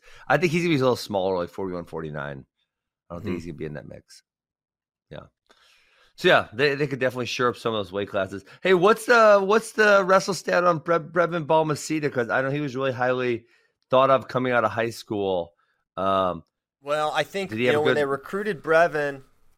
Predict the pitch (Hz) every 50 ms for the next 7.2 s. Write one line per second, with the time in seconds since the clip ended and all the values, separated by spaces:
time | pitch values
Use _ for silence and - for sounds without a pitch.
0 | _ _ _ _ _ _ _ _ _ 120 127 - - 156 147 - 151 139 135 131
1 | - - 143 143 139 135 131 127 123 123 - 139 143 156 151 135 131 127 - 135
2 | 139 143 143 139 139 139 135 127 - _ _ _ _ - 131 120 113 123 139 135
3 | 123 - 139 135 123 123 123 120 117 117 113 113 110 107 101 101 120 123 110 98
4 | 107 104 104 104 92 101 101 101 101 101 104 101 - - - - _ _ _ _
5 | _ - 101 101 98 117 135 139 135 123 113 - _ _ _ _ _ _ 131 127
6 | 131 131 - - 131 127 120 113 117 120 120 110 107 104 104 120 147 165 147 123
7 | 113 107 110 110